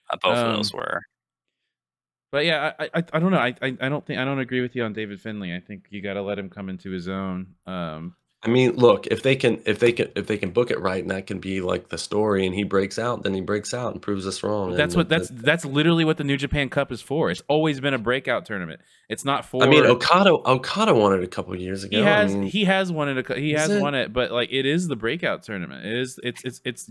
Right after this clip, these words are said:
Speaker 2: traditionally, it's the breakout wrestler tournament. Look at the
Speaker 1: I would
Speaker 2: winners.
Speaker 1: say that, but, like, I mean, Z S J won last year, and there was all that hype for it.
Speaker 2: Yeah.
Speaker 1: And he
Speaker 2: Yeah.
Speaker 1: kinda just went
Speaker 3: And
Speaker 1: back
Speaker 3: he
Speaker 1: to the
Speaker 3: won it
Speaker 1: same
Speaker 3: before, yeah.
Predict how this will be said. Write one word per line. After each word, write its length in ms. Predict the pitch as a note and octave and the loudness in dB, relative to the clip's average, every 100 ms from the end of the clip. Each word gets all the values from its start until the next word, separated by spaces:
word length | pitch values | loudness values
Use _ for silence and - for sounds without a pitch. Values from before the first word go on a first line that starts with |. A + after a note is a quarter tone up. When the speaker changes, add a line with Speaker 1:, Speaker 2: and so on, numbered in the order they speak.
| - | -10
Speaker 2:
traditionally, 840 | - C3+ D3+ - G#3 G3+ G#3 G#3 _ _ _ - | -6 -2 -2 -2 -2 0 0 -4 _ _ _ -10
it's 200 | B2 - | -8 -4
the 100 | B2 | -2
breakout 440 | A#2 B2 C3 A#2 | 0 0 0 0
wrestler 320 | G#2+ G#2+ G2+ | 0 -4 -6
tournament. 440 | F#2+ G2+ F2+ C#2+ G2+ | -6 -6 -6 -8 -8
Look 180 | A#2+ | -2
at 160 | D3 - | -2 -2
the 80 | B2 | 4
Speaker 1:
I 80 | G3+ | 6
would 120 | A#3 | 6
Speaker 2:
winners. 160 | A3 - | 6 4
Speaker 1:
say 240 | - F#3+ | 6 6
that, 240 | G#3+ D#3 - _ | 8 6 2 _
but, 80 | D3 | 2
like, 420 | D3 C3 A2+ - - | 6 6 4 -8 -4
I 80 | - | 0
mean, 180 | C#3 C3+ | 2 0
Z 260 | C#3 B2+ F#3 | -2 2 2
S 140 | - | 2
J 180 | B2+ C3+ | 2 4
won 200 | C3 A#2+ | 4 4
last 400 | G2+ G#2+ G#2+ - | 6 4 4 -2
year, 60 | |
and 40 | G#2 | 0
there 80 | G2 | 0
was 120 | - | 2
all 180 | A2 A2+ | 4 6
that 140 | B2 | 4
hype 360 | - G#2 G#2 - | 4 4 4 0
for 260 | - D#2 D#4 | -6 -4 -2
it. 20 | |
Speaker 2:
Yeah. 420 | D4+ A#2+ G2+ F#2+ - _ _ _ - | 0 2 0 -2 -8 _ _ _ -4
Speaker 1:
And 100 | F3+ | 0
he 140 | F#3 | 0
Speaker 2:
Yeah. 260 | F#4+ F#4+ C3+ | 2 4 4
Speaker 1:
kinda 200 | A3 A#3+ | 4 0
just 200 | C#3+ - | 0 4
went 220 | A#2 - - | 4 2 0
Speaker 3:
And 80 | A#2+ | 2
Speaker 1:
back 100 | D3 | 4
Speaker 3:
he 60 | |
Speaker 1:
to 60 | C3+ | 6
the 80 | A#2+ | 8
Speaker 3:
won 100 | C#3+ | 8
it 20 | |
Speaker 1:
same 100 | B2 | 8
Speaker 3:
before, 720 | A2 G2+ - B2 G2+ F#2+ G2 - | 6 2 0 4 4 4 0 -4
yeah. 420 | A#2 A2+ F#2+ F2+ | 0 2 0 -2